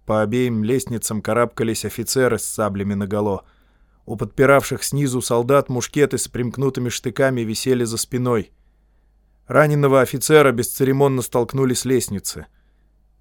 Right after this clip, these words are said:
Наконец, кто-то добрался до верха, перемахнул через парапет и... остановился.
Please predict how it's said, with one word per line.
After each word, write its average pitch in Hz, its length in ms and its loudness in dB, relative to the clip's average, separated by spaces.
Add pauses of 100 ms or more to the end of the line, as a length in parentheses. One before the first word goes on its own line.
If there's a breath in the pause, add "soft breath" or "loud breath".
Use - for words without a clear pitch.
(120)
Наконец, 135 500 2
кто-то 131 320 2
добрался 127 580 6
до 110 120 0
верха, 123 420 2
перемахнул 127 720 2
через 113 260 -4
парапет 127 580 0 (180 soft breath)
и... 151 320 2 (640)
остановился. 120 960 -2